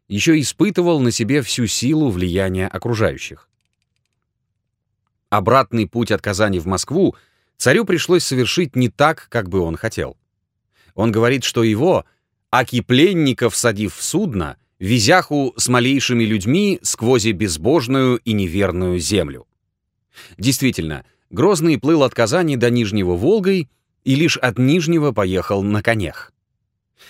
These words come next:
Ему казалось, что люди, заставившие его избрать такой маршрут, рисковали его жизнью, дав ему малый конвой в незамеренных инородческих областях от Казани до Васильсурска и Нижнего.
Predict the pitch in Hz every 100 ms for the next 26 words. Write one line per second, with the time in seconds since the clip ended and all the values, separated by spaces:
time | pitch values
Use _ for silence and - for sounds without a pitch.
0 | - 85 113 117 110 101 123 113 - 110
1 | 107 175 98 82 78 98 - 113 98 -
2 | 101 92 87 90 92 - 87 76 95 90
3 | - - 82 78 - 151 190 - _ _
4 | _ 104 127 123 135 131 151 131 110 107
5 | 110 202 120 87 67 _ _ _ _ _
6 | _ 82 135 139 139 127 127 113 123 120
7 | 107 110 107 135 139 - _ _ 87 127
8 | 123 131 131 135 123 104 92 - 110 104
9 | 110 107 98 - 92 92 92 92 - 190
10 | 160 - _ _ _ - 117 - 123 123
11 | 156 127 101 98 - 87 - 170 - -
12 | 131 - 123 113 85 82 65 -